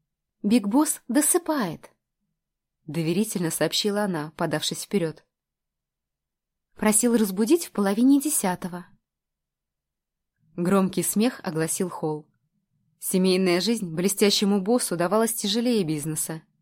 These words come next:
Нет, ну они, конечно, сочувствовали Глебу, но в глубине души. Очень-очень глубоко в душе.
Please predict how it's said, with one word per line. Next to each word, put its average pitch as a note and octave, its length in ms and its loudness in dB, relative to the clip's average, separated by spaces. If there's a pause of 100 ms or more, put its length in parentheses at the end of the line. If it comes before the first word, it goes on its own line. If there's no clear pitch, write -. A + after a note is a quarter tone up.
(920)
Нет, G#3 260 2
ну E3 140 0
они, G3 180 2
конечно, F3 460 0
сочувствовали F#3 720 -2
Глебу, D3+ 500 -4 (800)
но C#4 260 4
в C4 80 -12
глубине G3+ 380 2
души. D3+ 440 -6 (800)
Очень-очень A3+ 920 0
глубоко E3 420 0
в D3 60 -6
душе. C#3+ 400 -4